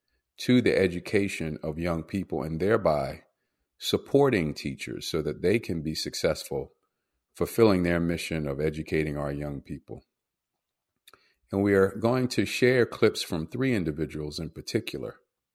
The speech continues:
We thought it was important to demonstrate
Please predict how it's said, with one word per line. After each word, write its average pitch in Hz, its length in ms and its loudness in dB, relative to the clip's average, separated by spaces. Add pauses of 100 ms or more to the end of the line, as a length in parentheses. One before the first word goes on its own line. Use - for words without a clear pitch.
(640)
We 117 80 2
thought 175 280 10
it 208 80 2
was 127 200 6
important 95 600 2
to 76 360 -2 (1040)
demonstrate 101 760 4